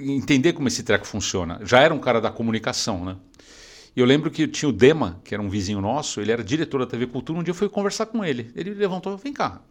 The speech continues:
Eu conversei com ele na mesa dele, "Vamos, vamos até a produção ali."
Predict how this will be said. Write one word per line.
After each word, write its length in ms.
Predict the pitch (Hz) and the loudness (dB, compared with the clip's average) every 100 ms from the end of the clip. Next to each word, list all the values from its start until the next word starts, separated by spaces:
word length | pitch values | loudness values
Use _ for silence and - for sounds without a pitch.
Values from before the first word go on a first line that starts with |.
| - | -16
Eu 100 | - | -12
conversei 380 | - 147 123 120 | -2 -2 0 0
com 80 | |
ele 80 | 123 | 2
na 100 | 127 | 2
mesa 260 | 123 127 135 | 2 0 -2
dele, 140 | 170 | -4
"Vamos, 240 | 190 285 214 | -6 -6 -2
vamos 160 | 240 262 | -2 0
até 100 | 226 | 0
a 40 | |
produção 400 | - 147 - 131 | -2 -4 -2 0
ali." 180 | 104 | -2